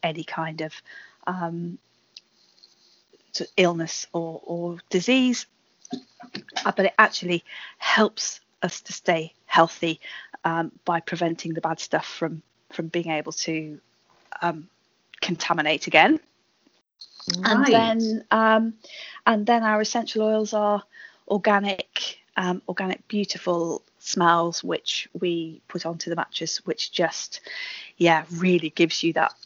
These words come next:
Speaker 1: beautiful sense of fresh. You know, it's really, really lovely. You walk into a room and you just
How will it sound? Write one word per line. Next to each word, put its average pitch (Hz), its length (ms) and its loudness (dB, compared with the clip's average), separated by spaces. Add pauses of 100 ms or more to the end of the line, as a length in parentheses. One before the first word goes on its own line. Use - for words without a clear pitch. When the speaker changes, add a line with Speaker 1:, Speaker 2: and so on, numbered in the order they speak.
(120)
Speaker 1:
beautiful 180 680 -2
sense - 420 0
of 143 140 0 (500)
fresh. - 680 2 (340)
You 156 100 -6
know, 156 80 -4
it's - 260 -8
really, 147 560 2 (120)
really 147 360 -2
lovely. 147 560 0 (100)
You 180 140 -2
walk 175 240 2
into 156 180 -4
a 147 40 0
room 165 280 0
and 156 140 -8
you 151 100 -6
just - 320 -10